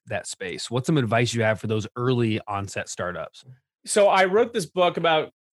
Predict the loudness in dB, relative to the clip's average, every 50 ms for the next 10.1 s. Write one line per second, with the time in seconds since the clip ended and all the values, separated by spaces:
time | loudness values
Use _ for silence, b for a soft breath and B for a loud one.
0 | _ _ -6 -2 0 2 2 2 2 2 2 2 2 2 2 2 2 2 2 2
1 | 0 0 0 0 -4 0 0 2 2 2 0 0 0 0 0 0 -4 -4 -8 _
2 | _ _ -4 0 0 2 2 0 0 -2 0 -2 -2 0 0 2 2 2 0 0
3 | 0 0 0 0 0 -2 -2 0 0 0 0 0 2 2 2 4 2 0 -2 -4
4 | -6 -8 -12 -14 -16 -16 _ -12 -12 -12 -12 _ _ _ -20 -20 -20 _ _ -2
5 | -2 0 0 0 -2 -2 -2 -4 -4 -2 -2 -2 -2 -2 -2 0 0 0 0 0
6 | 0 0 -2 -4 -6 _ -6 -6 -6 -8 _ _ -4 -2 -2 -2 -2 -4 -8 -6
7 | -2 0 0 0 0 -2 -4 -4 -4 -6 -6 -4 -2 -2 0 0 0 -2 0 0
8 | 0 -2 -2 -6 _ _ _ _ -6 -2 0 0 2 2 2 2 0 -2 -2 0
9 | 2 0 0 0 -2 -4 -2 2 2 2 2 2 0 0 0 0 2 2 2 2
10 | 0 -2